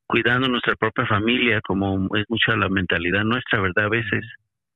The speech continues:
eh, no sabemos dónde están los recursos, no sabemos quién es quién, y cuando llegamos a estar en una situación de crisis, pues estamos emproblemados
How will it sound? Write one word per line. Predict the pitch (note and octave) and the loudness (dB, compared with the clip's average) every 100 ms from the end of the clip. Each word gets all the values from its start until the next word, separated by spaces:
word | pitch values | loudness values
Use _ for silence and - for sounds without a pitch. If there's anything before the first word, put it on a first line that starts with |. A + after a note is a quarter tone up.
| _ - | _ 0
eh, | G#2 G#2 G2+ G2+ | 2 2 2 2
no | G2+ A2+ B2+ | 2 0 2
sabemos | B2 B2+ D3 C3+ | 2 2 0 0
dónde | C#3 C3+ | 0 0
están | - C#3 | 0 0
los | B2+ A2 | 0 0
recursos, | G2+ D3+ D3+ - C#3+ | 0 0 0 0 0
no | C3 B2+ | 2 2
sabemos | D3 C3 C3 A#2+ | 2 2 0 0
quién | - A#2 | 0 0
es | A2 - | -2 0
quién, | B2+ C3 B2+ C3+ _ _ _ _ | 0 2 0 -2 _ _ _ _
y | A2+ | -2
cuando | A#2+ A2+ A2 | 0 2 2
llegamos | G#2 G2+ A2+ B2 A#2 | 0 0 0 0 -2
a | |
estar | - A#2 A#2 | 0 0 2
en | A2+ | 2
una | A#2 A#2 | 2 0
situación | - - F#2+ - A2 A2+ | 0 0 0 0 0 0
de | A2 | 0
crisis, | B2 E3+ - C#3+ D3+ - - _ _ _ - | 0 0 2 0 0 -4 -8 _ _ _ -2
pues | G#2+ A2 | 0 0
estamos | - A2 A#2 C3 | 0 2 2 2
emproblemados | A2 A2 G#2+ G#2+ A#2 B2 | 2 2 2 2 2 0